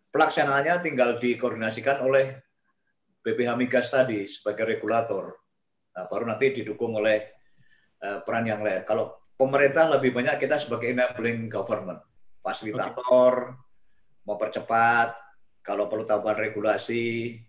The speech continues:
Speaker 1: perlu tambahan finansial, permodalan, dan semua itu, eh, nanti dalam pelaksanaan. Tapi yang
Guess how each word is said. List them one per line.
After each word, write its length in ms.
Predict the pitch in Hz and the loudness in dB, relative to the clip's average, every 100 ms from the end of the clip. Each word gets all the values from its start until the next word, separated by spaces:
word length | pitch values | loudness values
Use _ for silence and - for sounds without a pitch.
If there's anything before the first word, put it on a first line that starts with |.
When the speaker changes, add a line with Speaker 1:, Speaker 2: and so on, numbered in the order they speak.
| - | -16
Speaker 1:
perlu 240 | 107 107 | -8 -6
tambahan 560 | 107 107 104 104 107 107 | -4 -2 0 -2 -4 -10
finansial, 960 | 110 107 110 107 110 113 110 113 110 - | -6 -4 -6 -4 -2 0 0 0 -2 -4
permodalan, 640 | 107 110 107 104 113 107 | -4 -2 -2 0 0 -2
dan 80 | 92 | -6
semua 240 | 101 104 | -6 -4
itu, 480 | 127 143 143 - - - _ _ _ | 0 2 2 0 -8 -20 _ _ _
eh, 160 | 98 101 | -8 -4
nanti 240 | 107 120 | -4 -4
dalam 240 | 110 104 - | -2 -4 -4
pelaksanaan. 480 | 98 90 90 78 - | -10 -12 -14 -10 -6
Tapi 200 | 110 151 | -2 0
yang 280 | 143 131 | 0 -2